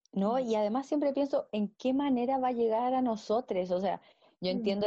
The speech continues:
Speaker 1: que, no sé, pues en Italia van a implementar pulseras para las niñas,
Speaker 2: Claro.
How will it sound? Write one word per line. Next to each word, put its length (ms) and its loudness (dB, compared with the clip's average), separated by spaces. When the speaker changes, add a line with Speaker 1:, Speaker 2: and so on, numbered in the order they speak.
Speaker 1:
que, 480 2
no 120 -2
sé, 200 0
pues 160 -2
en 40 -2
Italia 400 0
van 180 0
a 200 -2
implementar 680 -4
pulseras 920 -2
para 260 0
las 160 0
niñas, 680 -2
Speaker 2:
Claro. 300 -4